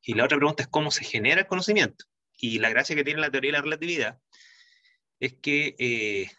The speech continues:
no es solamente por la fama de Albert Einstein, sino que, eh, Albert Einstein hizo aportes filosóficos respecto a esa pregunta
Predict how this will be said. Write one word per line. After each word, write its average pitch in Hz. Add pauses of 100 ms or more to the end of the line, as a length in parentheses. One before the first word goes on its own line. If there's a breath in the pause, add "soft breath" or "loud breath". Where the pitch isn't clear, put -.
no 123
es 123
solamente 151
por 147
la 127
fama 139
de 131
Albert 117
Einstein, 139
sino 127
que, 110 (320)
eh, 92
Albert 123
Einstein 135
hizo 135
aportes 123
filosóficos 131
respecto 170
a 170
esa 185
pregunta 202